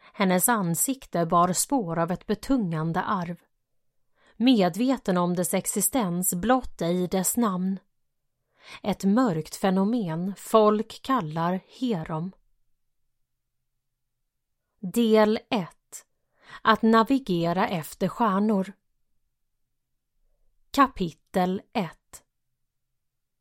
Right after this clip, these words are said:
När hon slöt sina ögon hörde hon melodin igen. Det hade gått flera dagar sedan det hände,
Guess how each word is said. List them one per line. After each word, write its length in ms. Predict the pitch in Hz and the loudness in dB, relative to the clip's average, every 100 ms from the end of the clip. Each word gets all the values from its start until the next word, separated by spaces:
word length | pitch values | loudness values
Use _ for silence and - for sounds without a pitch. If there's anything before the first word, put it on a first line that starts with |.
| _ _ _ - - | _ _ _ -12 4
När 160 | 226 | 6
hon 220 | 196 185 196 | 6 2 0
slöt 400 | - 214 202 - | 2 2 2 0
sina 560 | 269 220 185 247 185 | 0 0 0 0 -2
ögon 340 | 190 254 175 175 | -2 0 0 0
hörde 360 | 240 196 165 | 2 2 2
hon 200 | 160 185 | 0 2
melodin 520 | 190 208 202 254 196 | 2 2 2 2 2
igen. 380 | 175 175 180 196 - _ _ _ _ _ _ _ _ - - | 0 0 0 -2 -6 _ _ _ _ _ _ _ _ -20 -4
Det 80 | 196 | 0
hade 260 | 165 180 208 | 2 2 2
gått 260 | 190 202 | 2 2
flera 360 | - 220 175 180 | 0 0 2 2
dagar 600 | 247 202 170 196 208 175 | 2 2 2 2 2 2
sedan 440 | - 240 175 190 | 0 0 2 0
det 420 | 190 233 165 - | 0 -2 -4 -8
hände, 520 | - 226 175 196 196 | -2 0 2 0 -2